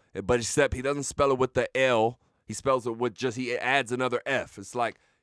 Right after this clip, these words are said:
it's like you're Hoffen, Goff, Hoff, Laugh, Stoff.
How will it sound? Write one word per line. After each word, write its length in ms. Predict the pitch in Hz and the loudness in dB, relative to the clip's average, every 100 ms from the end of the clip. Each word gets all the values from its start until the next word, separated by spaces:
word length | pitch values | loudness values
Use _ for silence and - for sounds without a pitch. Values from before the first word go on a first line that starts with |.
| _ _ _ _ _ _ _ _ | _ _ _ _ _ _ _ _
it's 160 | 104 - | -14 -4
like 300 | 135 127 - | -4 -2 -2
you're 240 | 131 110 - _ _ _ _ _ - | 0 0 -4 _ _ _ _ _ 0
Hoffen, 520 | 156 156 - 90 85 | 2 2 0 -8 -4
Goff, 400 | 107 151 139 - _ | 2 2 2 -2 _
Hoff, 480 | 160 170 117 - _ _ _ _ _ _ _ _ _ _ _ _ - | 2 2 2 -4 _ _ _ _ _ _ _ _ _ _ _ _ 2
Laugh, 500 | 156 165 120 - _ | 6 6 4 -2 _
Stoff. 520 | - - 170 151 - | -4 2 4 4 0